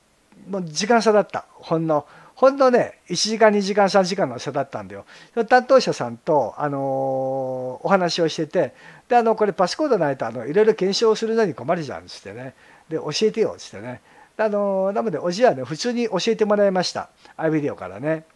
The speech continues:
うん。で、まあ、そのアイビデオの、あの、パス、パスコードって何っていうね。まあ、それについて動画、あの、いろいろね、あ、か-、過去にあります。例えばだよ。パスコードで検索すると、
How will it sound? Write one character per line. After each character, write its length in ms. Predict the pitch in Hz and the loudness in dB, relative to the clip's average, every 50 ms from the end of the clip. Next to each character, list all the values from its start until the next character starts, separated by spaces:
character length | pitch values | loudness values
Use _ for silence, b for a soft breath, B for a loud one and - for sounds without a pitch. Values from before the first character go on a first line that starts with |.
| _ _ _ | _ _ _
う 840 | 120 113 110 _ _ - - _ - - - - - - - _ 220 | -20 -20 -20 _ _ -20 -20 _ -20 -20 -20 -20 -20 -20 -14 _ 4
ん。 20 | |
で、 560 | 226 233 226 220 226 220 220 220 214 214 214 | 6 6 8 8 8 6 6 6 6 4 4
ま 100 | 214 233 | 2 0
あ、 20 | 226 | 0
そ 120 | - 226 | 0 2
の 160 | 220 214 - | 0 0 2
ア 80 | - 202 | 4 4
イ 60 | 220 | 4
ビ 80 | 247 302 | 4 2
デ 120 | 381 370 | 0 2
オ 100 | 339 247 | 2 2
の、 300 | 165 143 127 120 110 92 - | 2 2 -2 -2 -6 -8 -6
あ 80 | 135 143 | -4 -4
の、 100 | 143 143 | -4 -2
パ 160 | - 156 147 | -2 -2 -2
ス、 140 | - - 202 196 165 - _ | 0 0 0 0 -2 -4 _
パ 100 | - 147 | -6 -6
ス 100 | 139 - | -6 -2
コ 80 | - 214 | -2 0
ー 20 | 196 | 0
ド 80 | 180 | 0
っ 40 | 127 | -2
て 140 | - 104 107 | -4 -8 -6
何 280 | 143 160 156 139 139 139 | -6 -4 -4 -4 -6 -8
っ 40 | |
て 160 | 123 _ - 90 | -10 _ -16 -14
い 20 | |
う 40 | 92 | -12
ね。 180 | 107 120 123 B B B B B B B | -12 -14 -14 B B B B B B B
ま 60 | 151 | -8
あ、 20 | 147 | 2
そ 100 | - 214 | 2 4
れ 60 | 226 | 4
に 120 | 262 254 | 4 -2
つ 80 | 240 - | -2 -4
い 120 | 277 247 | -6 -4
て 100 | 175 151 | -4 -6
動 220 | 120 123 147 147 165 | -4 -2 -2 -2 2
画、 220 | 190 196 180 165 | 2 2 2 2
あ 40 | 170 | 0
の、 200 | 160 156 - - | -2 -2 -4 -4
い 100 | 143 151 | -2 4
ろ 120 | 202 240 | 6 6
い 40 | 254 | 8
ろ 140 | 254 254 247 | 8 6 6
ね、 220 | 240 190 110 - - - | 4 0 -2 -6 -12 -12
あ、 140 | - 131 | -12 -10
か-、 220 | - - - - 214 | -10 -6 -6 -6 -6
過 160 | - - 254 | -4 -4 -4
去 120 | 254 247 165 | -2 -2 -4
に 100 | 127 - - | -4 -10 -8
あ 80 | - 151 | -6 -6
り 80 | 170 | -2
ま 100 | 170 160 | -2 -4
す。 60 | - B B 185 B _ - 226 233 | -4 B B -20 B _ -2 -2 0
例 100 | 349 359 | 0 -2
え 40 | 302 | -2
ば 100 | 254 143 | -4 -6
だ 80 | 196 | -6
よ。 200 | 98 101 110 - _ _ b b b b b b b _ | -10 -14 -14 -16 _ _ b b b b b b b _
パ 140 | 214 220 214 | 6 6 6
ス 260 | - - 254 269 277 | 6 2 -4 -6 -8
コ 480 | 247 - - 294 294 285 269 254 208 156 | -8 -4 0 2 4 6 8 6 6 4
ー 40 | 147 | 2
ド 180 | 147 196 214 190 | 0 0 0 0
で 140 | 170 143 - | 0 -4 -6
検 360 | - - 156 156 160 156 - | -4 -4 -2 -2 -2 -4 -2
索 300 | - 170 151 - 170 156 | -4 -4 -4 -6 -10 -10
す 140 | - 160 147 | -8 -8 -6
る 140 | 151 147 | -8 -8
と、 440 | 147 _ - 208 208 175 120 90 - | -10 _ 0 4 4 4 2 0 -6